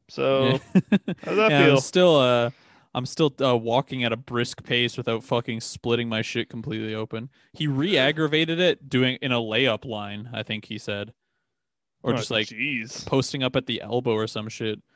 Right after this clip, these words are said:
Speaker 2: So it's like, oh, just a non-contact injury just completely tore your fucking thing open.
Speaker 1: That's
Speaker 2: Fuck
Speaker 1: not
Speaker 2: you.
Speaker 1: good.
Speaker 2: Fuck you, Klay Thompson.
Speaker 1: Well, I'm just pushed back another nine months with that one.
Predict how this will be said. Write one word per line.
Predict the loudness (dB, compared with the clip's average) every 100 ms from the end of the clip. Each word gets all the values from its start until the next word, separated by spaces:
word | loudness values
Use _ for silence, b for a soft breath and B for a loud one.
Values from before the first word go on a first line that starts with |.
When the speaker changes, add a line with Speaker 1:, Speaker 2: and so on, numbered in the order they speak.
| _ _
Speaker 2:
So | -8
it's | -4
like, | -2 2
oh, | 2
just | 2 -2
a | -2
non-contact | -2 -2 -2 -4 -4 -2 -2 -2 -2
injury | -4 -4 -4 -4
just | -6 -12
completely | -12 -10 -8 -8 -6 -8
tore | -6 -2 0 0
your | -2
fucking | -4 -6 -6 -10
thing | -8 -4
open. | -6 -4 -6 -8 _ _ _ _ _ _ _ _ _ _ _ _ _
Speaker 1:
That's | -4 -2 0
Speaker 2:
Fuck |
Speaker 1:
not | -4 -6
Speaker 2:
you. | -4
Speaker 1:
good. | -6 -8 _ _
Speaker 2:
Fuck | -4 -4 -2 -6
you, | -8
Klay | -6 -8 -8
Thompson. | -10 -10 -10 -12 -12 _ _ _ _ _ -8
Speaker 1:
Well, | 0 2
I'm | 2 0 -4
just | -6 -6
pushed | -4 -2 0
back | 0 0
another | -4 -4 -4
nine | -2 -2 -2
months | -4 -4 -6
with | -2
that | 0
one. | 0 -2 -4